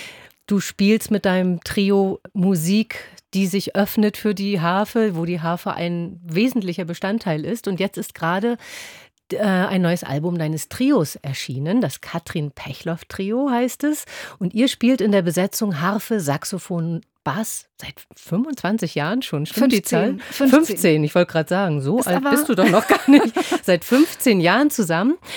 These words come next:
Speaker 2: Ja.
Speaker 1: Seit fünfzehn Jahren ist auch schon eine lange Zeit. Und euer neues Album heißt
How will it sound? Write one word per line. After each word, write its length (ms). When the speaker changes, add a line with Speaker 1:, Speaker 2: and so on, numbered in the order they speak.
Speaker 2:
Ja. 80
Speaker 1:
Seit 180
fünfzehn 480
Jahren 140
ist 100
auch 140
schon 180
eine 80
lange 260
Zeit. 280
Und 160
euer 240
neues 260
Album 400
heißt 360